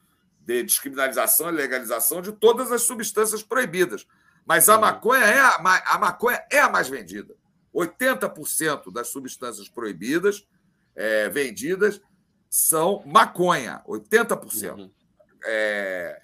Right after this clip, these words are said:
Speaker 1: é o maior mercado. O pessoal vai até a, a cocaína, é, também é um mercado gran-, grande em faturamento. Mas é
Speaker 2: Uhum.
Speaker 1: porque a gente, como é ilegal, a gente não conhece. Agora, na minha,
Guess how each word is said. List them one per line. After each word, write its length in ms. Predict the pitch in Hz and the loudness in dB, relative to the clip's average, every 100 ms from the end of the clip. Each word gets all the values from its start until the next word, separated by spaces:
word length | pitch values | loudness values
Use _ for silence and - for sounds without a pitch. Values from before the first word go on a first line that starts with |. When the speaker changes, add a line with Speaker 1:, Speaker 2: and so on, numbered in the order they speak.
| - | -10
Speaker 1:
é 100 | 139 | -6
o 80 | 180 | 0
maior 240 | 202 269 | 2 2
mercado. 600 | 254 - - 208 - 95 - _ _ _ _ | 2 -2 -2 0 -2 -4 -16 _ _ _ _
O 20 | |
pessoal 260 | 190 185 196 | -4 -2 0
vai 120 | 185 | 0
até 180 | - 226 | 2 2
a, 60 | |
a 300 | 226 - 160 | 2 0 -2
cocaína, 960 | 151 202 202 196 185 202 240 240 240 - _ _ _ _ _ | -2 -4 -2 -2 -2 -2 -4 -2 -4 -6 _ _ _ _ _
é, 500 | 110 123 120 117 110 104 | -8 -4 -4 -4 -4 -4
também 360 | 160 160 175 190 | -4 0 2 4
é 60 | 180 | 2
um 80 | |
mercado 720 | 170 160 - 151 160 151 160 - _ _ - - _ | 0 -4 -2 0 0 -2 -8 -10 _ _ -20 -20 _
gran-, 400 | 90 156 151 117 92 85 | -4 0 0 0 -4 -8
grande 480 | 143 185 185 139 147 | 2 4 4 0 -8
em 40 | |
faturamento. 840 | 143 143 - 147 131 110 90 - _ _ - - - - | -4 -4 -4 -4 -4 -4 -10 -12 _ _ -20 -20 -20 -4
Mas 340 | 135 151 - - | -2 -2 -4 -8
é 80 | 135 | -8
Speaker 2:
Uhum. 60 | |
Speaker 1:
porque 240 | 160 104 185 | -8 -4 -2
a 80 | 185 | 2
gente, 320 | 208 208 220 | 0 0 -4
como 240 | 220 214 | -2 2
é 100 | 185 | 2
ilegal, 440 | 170 156 135 160 202 | 2 0 2 4 4
a 40 | |
gente 240 | 196 208 196 | 2 -2 -4
não 140 | 233 | -2
conhece. 640 | 262 277 196 151 - - - _ _ _ | 2 2 2 0 -4 -8 -14 _ _ _
Agora, 360 | - 131 147 143 | -2 0 2 2
na 160 | 151 147 | 0 -2
minha, 440 | 175 220 175 117 | -2 0 0 0